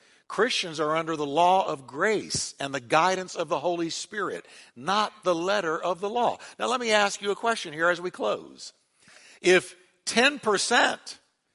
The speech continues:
was what they had to give in the Old Testament of their crops, their firstborn, uh, of cattle, and so on and so forth, if they had to give ten percent by law,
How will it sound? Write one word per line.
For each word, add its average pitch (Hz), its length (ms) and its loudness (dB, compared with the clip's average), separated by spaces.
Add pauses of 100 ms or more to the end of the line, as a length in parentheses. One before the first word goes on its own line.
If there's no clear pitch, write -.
(320)
was 151 300 6
what 208 220 4
they 202 140 6
had 196 180 4
to 175 60 -6
give 185 200 4
in 180 60 -4
the 160 100 0
Old 208 180 4
Testament 208 480 0
of 151 160 2
their 135 140 0
crops, - 720 2 (300)
their 123 140 -2
firstborn, 160 1000 0 (460)
uh, 139 140 -2
of 139 200 2
cattle, 160 420 6
and 131 100 -6
so 151 160 -4
on 147 100 0
and 147 80 -10
so 156 160 -2
forth, 147 300 -2 (340)
if 139 140 -2
they 220 180 8
had 226 80 8
to 202 80 2
give 175 200 0
ten 185 220 -2
percent 175 440 -2 (280)
by 123 300 6
law, 123 720 4